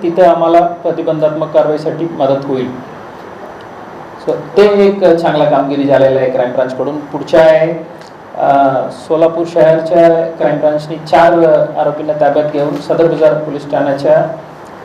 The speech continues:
अ, थ्री सेव्हन्टी नाईनच्या केस आहे, त्यात, अ, तहसील कार्यालयामधून दोन, अ, ट्रॅक्टर चोरी गेलं होतं. अ, दोन हजार तेवीसचे गुन्हे आहे,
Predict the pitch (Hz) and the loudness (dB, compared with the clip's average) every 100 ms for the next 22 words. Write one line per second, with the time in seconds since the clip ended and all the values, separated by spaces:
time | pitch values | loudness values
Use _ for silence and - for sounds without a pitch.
0 | - - 131 127 127 131 147 156 143 151 | -10 -2 2 2 0 -4 -4 -2 -2 -2
1 | 143 143 143 139 143 - 139 131 143 143 | -4 -2 -2 -4 -8 -2 -2 0 -2 0
2 | 139 131 - - - 156 156 - 156 156 | 2 2 -2 -8 -2 -2 -2 2 6 6
3 | 156 - 175 170 202 190 180 175 175 175 | 2 -2 -2 0 -2 2 4 4 2 -2
4 | 170 175 185 - 160 151 170 180 170 156 | -4 -4 -6 -8 -6 -2 -2 0 2 2
5 | 151 - 151 151 170 170 - - - - | 0 0 0 2 0 0 -6 -16 -20 -20
6 | - - - - - - 151 135 123 123 | -20 -20 -20 -20 -10 -2 0 2 2 2
7 | 104 107 - - - - - - - - | -2 -8 -12 -16 -20 -18 -18 -18 -18 -18
8 | - - - - 123 127 - - - - | -18 -18 -6 0 0 -2 -10 -16 -18 -18
9 | - 156 151 147 156 127 - 160 170 165 | -10 -2 0 2 2 0 -2 0 0 0
10 | 165 143 151 143 123 131 - | -2 -2 0 0 0 -2 -8